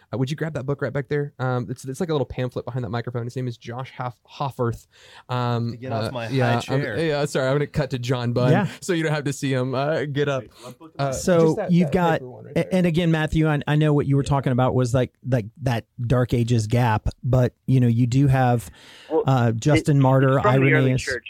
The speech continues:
Speaker 4: too.
Speaker 3: Well, I would say, you know, Justin Martyr, Irenaeus, Tertullian.
Speaker 2: Hey, uh, actually,
Speaker 3: Um,
Speaker 2: the, the problem is we're talking on a Protestant,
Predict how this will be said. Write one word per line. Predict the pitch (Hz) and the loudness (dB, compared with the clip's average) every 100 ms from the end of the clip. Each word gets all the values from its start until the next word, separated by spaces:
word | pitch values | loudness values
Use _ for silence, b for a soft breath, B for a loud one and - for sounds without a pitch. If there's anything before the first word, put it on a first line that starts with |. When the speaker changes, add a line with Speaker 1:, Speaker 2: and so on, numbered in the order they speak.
| - - | -18 -10
Speaker 4:
too. | 117 85 - | -10 -10 -4
Speaker 3:
Well, | 165 190 | 2 2
I | 170 | 4
would | 214 220 | 2 0
say, | - 196 180 180 - | 0 2 2 0 0
you | 170 | 2
know, | 147 | 2
Justin | 127 160 - 190 | 2 -2 0 2
Martyr, | 165 160 175 165 | 4 4 2 0
Irenaeus, | - 147 165 156 160 160 - - | 0 2 2 4 2 0 -6 -4
Tertullian. | 123 - 143 143 165 175 175 170 _ - | -4 0 0 2 2 2 0 -2 _ -10
Speaker 2:
Hey, | 127 - | -6 -4
uh, | 123 123 - | -2 -2 0
actually, | 135 123 120 | 2 2 2
Speaker 3:
Um, | 113 _ 117 | -2 _ -10
Speaker 2:
the, | 120 | -10
the | 120 | -10
problem | 110 - 131 139 127 110 | -12 -6 -4 -4 -6 -8
is | - 117 123 - - | -8 -6 -6 -8 -10
we're | 110 | -6
talking | 127 120 - 117 | -4 -6 -6 -8
on | 107 | -6
a | 98 | -8
Protestant, | - 113 110 110 - 113 | -8 -6 -6 -6 -8 -8